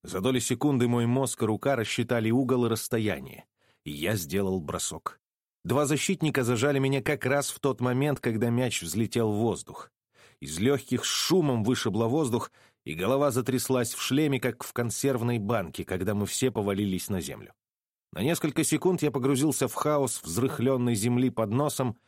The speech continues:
и мелькание красно-белой униформы противников, навалившихся на меня сверху.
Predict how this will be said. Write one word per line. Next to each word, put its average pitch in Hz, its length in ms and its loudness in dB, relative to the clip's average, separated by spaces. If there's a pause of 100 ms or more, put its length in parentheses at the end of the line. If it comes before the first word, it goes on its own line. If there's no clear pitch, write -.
(240)
и 80 60 -4
мелькание 131 520 0
красно-белой 127 680 2
униформы 120 500 2
противников, 113 720 -2
навалившихся 101 720 -2
на 101 60 2
меня 104 240 0
сверху. - 560 -8